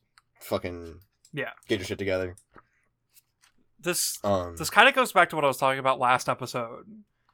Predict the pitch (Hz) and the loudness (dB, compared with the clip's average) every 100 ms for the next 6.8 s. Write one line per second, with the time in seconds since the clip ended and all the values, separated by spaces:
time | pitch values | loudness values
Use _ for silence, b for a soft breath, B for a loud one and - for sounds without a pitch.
0 | _ _ 143 135 147 135 151 143 135 131 | _ _ -4 6 6 8 10 10 10 6
1 | 123 120 _ _ _ _ _ _ _ _ | 0 -6 _ _ _ _ _ _ _ _
2 | _ _ _ _ _ _ 139 170 170 185 | _ _ _ _ _ _ _ 2 2 2
3 | 240 240 202 185 135 143 139 156 131 - | 8 8 8 0 -2 -4 4 4 4 2
4 | 135 127 120 123 135 135 - 170 123 131 | 2 2 0 2 8 8 6 -4 -2 -4
5 | 139 131 - - 120 123 - 120 107 120 | -2 -2 -4 -6 -6 -6 -6 -8 -6 -8
6 | - - 135 120 - 135 117 - | -2 4 4 2 -2 -4 -4 -16